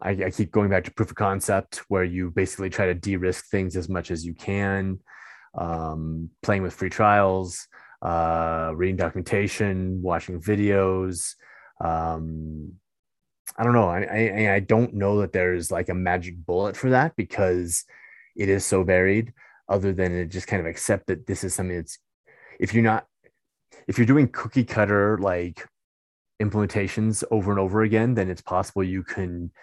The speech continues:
bring some of that knowledge, whether it's codified in documentation or people's heads or, or in scripts. But a lot of the things that I see in my role are, aren't the very simple problems, right? They're the ones where it's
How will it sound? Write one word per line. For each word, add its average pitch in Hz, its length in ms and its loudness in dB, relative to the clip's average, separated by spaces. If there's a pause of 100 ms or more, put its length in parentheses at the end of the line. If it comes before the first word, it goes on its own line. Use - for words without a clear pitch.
(680)
bring 98 420 0
some 101 200 0
of 95 80 0
that 87 200 -2
knowledge, 90 460 -2
whether 90 320 -4
it's - 240 -6
codified 95 580 0
in 87 120 -6
documentation 92 800 -2
or 92 60 -6
people's 92 360 -6
heads 98 380 0
or, 85 300 -4 (100)
or 90 120 -2
in 87 100 -6
scripts. - 600 0 (500)
But 90 360 2 (400)
a 95 100 0
lot 92 300 2
of 101 120 0
the 87 600 2 (460)
things 98 380 -2
that - 180 -6
I 104 240 2
see 92 460 -4 (560)
in 104 120 0
my 95 140 4
role 92 380 2
are, 92 380 -4
aren't 120 220 4 (280)
the 110 80 0
very 98 240 2
simple 87 460 -2 (520)
problems, 87 600 -4
right? 87 160 -4
They're 92 160 2
the 90 100 0
ones 90 260 -4
where 90 280 0
it's 85 220 -10